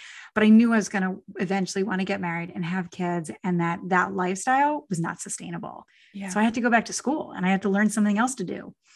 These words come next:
Speaker 1: So I went and I studied graphic design.
Speaker 2: Oh my gosh. Okay. So backtrack to sixteen when you knew you wanted to be
Speaker 1: <laughs>
Speaker 2: a composer.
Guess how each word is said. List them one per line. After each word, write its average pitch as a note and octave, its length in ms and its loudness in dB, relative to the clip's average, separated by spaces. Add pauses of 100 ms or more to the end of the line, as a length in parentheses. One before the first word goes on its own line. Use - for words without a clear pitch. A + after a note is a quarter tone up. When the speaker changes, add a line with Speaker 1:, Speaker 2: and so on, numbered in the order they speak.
(260)
Speaker 1:
So - 140 -4
I F#3+ 60 2
went G3+ 180 0
and G3 160 0
I G3+ 80 -2
studied G3+ 260 -2
graphic G#3+ 280 2
design. A3+ 380 0 (560)
Speaker 2:
Oh B3+ 120 8
my F#3 140 4
gosh. E3 420 2
Okay. F#3 260 0
So E3 220 -6
backtrack G3 760 0
to D#3+ 180 -2
sixteen D3 680 -2 (400)
when E3 180 2
you F3 140 4
knew E3+ 180 4
you E3+ 160 2
wanted D#3 280 0
to D3+ 100 -6
be D3 340 2
Speaker 1:
<laughs> - 320 -2
Speaker 2:
a F3 80 2
composer. F3+ 600 2